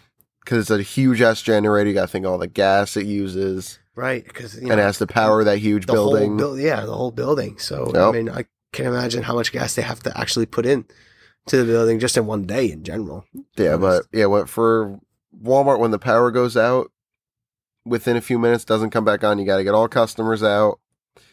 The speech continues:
Speaker 1: And then they have, like, security lights, but those only last, after an hour, they s-, they slowly start going out.
Speaker 2: Mm-hmm.
Speaker 1: 'Cause after that, then you're really not allowed to be in the building.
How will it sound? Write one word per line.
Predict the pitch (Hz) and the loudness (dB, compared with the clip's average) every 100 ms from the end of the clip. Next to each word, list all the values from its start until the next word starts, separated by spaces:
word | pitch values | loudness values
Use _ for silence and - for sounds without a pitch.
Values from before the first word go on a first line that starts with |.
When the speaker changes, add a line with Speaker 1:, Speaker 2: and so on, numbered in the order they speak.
| _ _ _ _ _ - | _ _ _ _ _ -2
Speaker 1:
And | 107 107 | 0 2
then | 110 107 | 2 2
they | 117 | 0
have, | 131 135 | 2 2
like, | 131 113 | 2 -2
security | 107 - 110 113 127 | -6 -4 0 0 2
lights, | 123 127 139 - - - _ _ _ _ _ _ _ - | 2 2 2 -4 -12 -14 _ _ _ _ _ _ _ -10
but | 90 | -2
those | 113 113 104 | 0 2 2
only | 104 104 | 0 2
last, | 98 95 95 - - - _ _ _ _ _ _ _ - | 2 2 0 -4 -16 -20 _ _ _ _ _ _ _ -2
after | 113 113 110 | -2 2 0
an | |
hour, | 98 95 92 85 | 2 2 2 0
they | 87 | -2
s-, | - - | -6 -8
they | 101 92 | -6 -4
slowly | - 98 92 90 | -2 -2 -2 -4
start | - 85 76 | -4 -4 -4
going | 80 82 | -4 -6
out. | 76 85 82 - _ - | -4 -4 -6 -10 _ -18
Speaker 2:
Mm-hmm. | 123 113 101 - _ | -14 -12 -14 -16 _
Speaker 1:
'Cause | - | -4
after | 107 101 - | 0 0 2
that, | 107 107 | 2 2
then | 101 98 95 92 - _ _ _ | 0 0 -4 -8 -14 _ _ _
you're | 95 107 | -6 -4
really | 107 110 107 | 0 2 2
not | 104 98 | 4 2
allowed | 87 95 92 | 2 0 0
to | |
be | 95 | -2
in | 95 | -2
the | 92 | 0
building. | 95 98 107 113 | 0 0 -2 -2